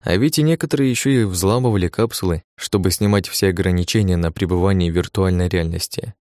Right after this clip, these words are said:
По слухам, существовали даже уникумы, эскаписты, уходившие в игры насовсем. Последние модели капсул обеспечивали организм всем необходимым. Нужно было лишь вовремя менять все расходники и проводить техобслуживание.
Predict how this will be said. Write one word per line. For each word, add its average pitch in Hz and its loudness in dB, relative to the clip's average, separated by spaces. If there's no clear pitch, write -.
По 104 2
слухам, 160 2
существовали 123 0
даже 101 2
уникумы, 104 0
эскаписты, 98 -2
уходившие 107 2
в 98 0
игры 104 0
насовсем. 85 -2
Последние 120 2
модели 113 4
капсул 104 0
обеспечивали 101 0
организм 90 0
всем 95 0
необходимым. 92 0
Нужно 101 4
было 95 4
лишь 90 0
вовремя 95 0
менять 87 0
все - 0
расходники 90 -2
и 139 0
проводить 98 0
техобслуживание. 90 -2